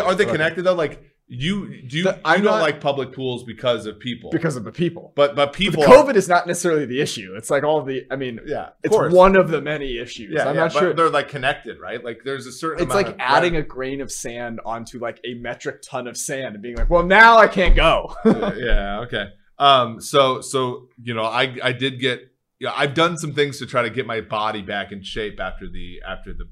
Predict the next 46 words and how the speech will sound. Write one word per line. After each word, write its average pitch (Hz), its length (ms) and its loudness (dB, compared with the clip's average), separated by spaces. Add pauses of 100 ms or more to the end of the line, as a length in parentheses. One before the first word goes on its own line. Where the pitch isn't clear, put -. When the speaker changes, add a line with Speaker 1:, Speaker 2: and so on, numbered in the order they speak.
(120)
Speaker 1:
the - 80 -4
games. 98 440 -14 (120)
But 123 260 -2 (340)
Monday, 139 420 0
make 113 280 -4
no 113 140 -8
mistake, 101 440 -10 (140)
every 131 240 -4
Speaker 2:
Not 110 240 -4
feeling 104 240 -10
good. 104 240 -6
Speaker 1:
every 156 640 0
ligament 131 580 -2
in 107 100 -6
my, 104 100 -12 (180)
like, 139 160 0
my 117 240 -8
elbow 139 480 -4
felt 120 140 -2
like 107 140 -10
it 110 40 -10
was 98 140 -12
gonna 98 140 -14
tear 92 220 -10
off. 69 200 -18
My, 117 320 -4
my 120 180 -4
freaking 117 460 -12
calf, 127 400 -2
both 135 260 0
of 110 60 -14
them 98 260 -18
felt 120 140 0
like 110 80 -2
they 107 80 -8
were 107 60 -8
gonna 104 100 -14
tear 107 160 -4
off. 101 140 -6 (580)
And, 185 160 2
like, - 380 -2
I 196 100 0
don't 240 100 2
know, 151 160 4
I 180 140 2
th-, - 100 -6